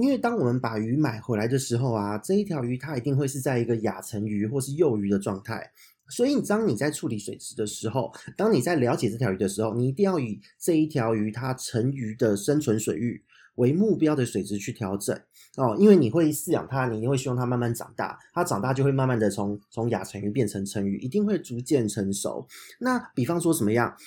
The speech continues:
比方说你用金-，金娃娃来讲好了，金娃娃越大越往海边跑，那你就是要逐渐调整到海水域。那某一些虾虎类呢，则是它们可能在河口活动，但它要随着成长，它是会溯溪繁殖的。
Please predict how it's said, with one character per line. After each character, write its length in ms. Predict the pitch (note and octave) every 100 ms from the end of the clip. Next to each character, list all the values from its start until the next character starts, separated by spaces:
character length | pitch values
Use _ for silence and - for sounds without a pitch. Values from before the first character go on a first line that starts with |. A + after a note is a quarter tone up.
| - -
比 100 | D#3+
方 100 | G3+
说 140 | G3+
你 120 | F3
用 220 | B2 D#3+
金-， 300 | D3+ D3+ D3
金 140 | D3 C#3
娃 160 | B2
娃 100 | A#2+
来 160 | A#2+ G#2+
讲 240 | G2+ F#2
好 120 | G2+ -
了， 200 | - - - - _
金 160 | - D#3
娃 160 | C3
娃 120 | B2+ C3+
越 240 | F3+ D3
大 220 | C3+ C#3+
越 160 | B2+ C3
往 200 | G2+ G2
海 160 | - -
边 240 | A2 G#2
跑， 260 | A#2 - - -
那 140 | - G3
你 100 | A#2
就 120 | B2+
是 80 | B2+
要 80 | A2
逐 120 | G#2+
渐 160 | B2
调 140 | A2 G2
整 100 | F#2+
到 80 | G2
海 140 | F#2
水 140 | -
域。 180 | - E2+ _ _ - -
那 200 | A#3 -
某 220 | D3 A2+
一 20 |
些 140 | - G#3
虾 400 | G3+ G3 E3 E3+
虎 220 | D3 G2+
类 180 | B2+ A2
呢， 240 | G#2+ G2+
则 180 | G2+ A#2+
是 200 | B2 D3
它 100 | C#3+
们 100 | B2
可 120 | A#2+
能 60 | G2
在 140 | B2+
河 160 | A#2+ G#2+
口 200 | A2+ F2+
活 180 | F#2 G2+
动， 180 | A#2 - - - -
但 200 | A#3 G#3
它 160 | G#3
要 120 | G#3
随 200 | G3+ G3+
着 100 | B2+
成 260 | C3 B2 A2
长， 160 | A#2+ F2+
它 100 | B2
是 100 | B2
会 80 | A#2+
溯 320 | - D3+ A2
溪 320 | A2 - A2+
繁 300 | A2 - F2+
殖 260 | G2 - -
的。 180 | -